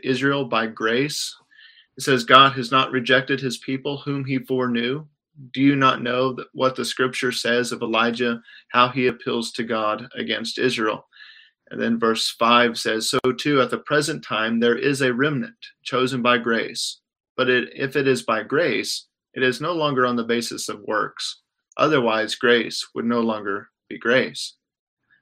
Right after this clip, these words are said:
And so con-, uh, election is unconditional. There's nothing that we do to deserve it or earn it. It is based completely on God's grace. Second, election is eternal.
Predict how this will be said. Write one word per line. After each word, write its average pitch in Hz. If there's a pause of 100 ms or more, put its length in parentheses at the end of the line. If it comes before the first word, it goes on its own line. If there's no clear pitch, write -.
(120)
And 135
so 117 (500)
con-, 117 (100)
uh, 117
election 113
is 101 (400)
unconditional. 117 (320)
There's -
nothing 139
that 135
we 127
do 117
to 113
deserve 117
it 120 (520)
or 113
earn 117
it. 117
It 120
is 110
based 110 (300)
completely 120
on 107
God's 101
grace. - (760)
Second, 143 (140)
election 131
is 117
eternal. 131